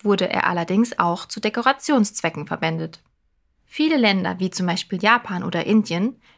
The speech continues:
übernahmen die Technik über die Jahrhunderte und wandelten sie ein bisschen ab. Bei unserem Objekt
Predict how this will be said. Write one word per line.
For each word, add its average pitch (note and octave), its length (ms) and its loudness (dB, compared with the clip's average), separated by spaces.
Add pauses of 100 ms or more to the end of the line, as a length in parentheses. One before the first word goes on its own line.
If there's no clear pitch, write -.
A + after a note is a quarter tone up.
(120)
übernahmen A#3+ 480 6
die E3+ 120 -2
Technik F3+ 440 -6
über F#3 200 0
die F3+ 100 -4
Jahrhunderte F3 680 -4 (320)
und - 260 -6
wandelten A#3 440 4
sie A3+ 300 -2
ein C4 140 2
bisschen A3 400 -4
ab. - 260 -12 (920)
Bei - 80 0
unserem F#3+ 380 2
Objekt - 560 -2